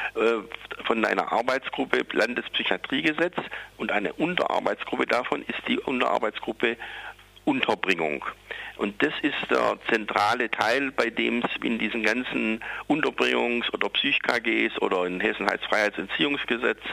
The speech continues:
geht. Da wird immer ungefähr neunzig bis fünfundneunzig oder neunundneunzig Prozent von Hilfe, Hilfe, Hilfe, Hilfe, Hilfe, Hilfe, Hilfe, Hilfe, Hilfe gesprochen, um dann das,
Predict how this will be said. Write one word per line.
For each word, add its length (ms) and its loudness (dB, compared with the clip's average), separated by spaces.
geht. 280 2
Da 100 2
wird 200 0
immer 380 2
ungefähr 420 4
neunzig 560 0
bis 120 0
fünfundneunzig 720 0
oder 140 2
neunundneunzig 680 0
Prozent 400 0
von 100 2
Hilfe, 260 0
Hilfe, 260 2
Hilfe, 300 2
Hilfe, 280 2
Hilfe, 200 2
Hilfe, 360 2
Hilfe, 220 0
Hilfe, 260 2
Hilfe 320 2
gesprochen, 380 2
um 220 2
dann 400 0
das, 160 2